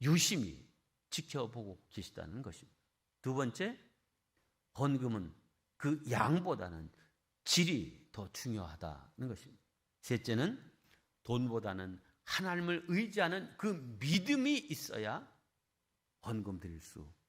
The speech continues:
있다는 말씀을 드렸습니다. 바라기는 우리 모두 자신에게 기쁨이 있고 주님께서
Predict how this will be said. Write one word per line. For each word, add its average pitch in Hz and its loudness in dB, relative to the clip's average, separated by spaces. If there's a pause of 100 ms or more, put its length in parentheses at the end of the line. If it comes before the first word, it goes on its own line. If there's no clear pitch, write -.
(240)
있다는 - -10 (100)
말씀을 87 -8
드렸습니다. - -18 (160)
바라기는 104 0 (520)
우리 117 0
모두 123 6 (320)
자신에게 104 -2 (360)
기쁨이 190 2
있고 - -10 (680)
주님께서 156 0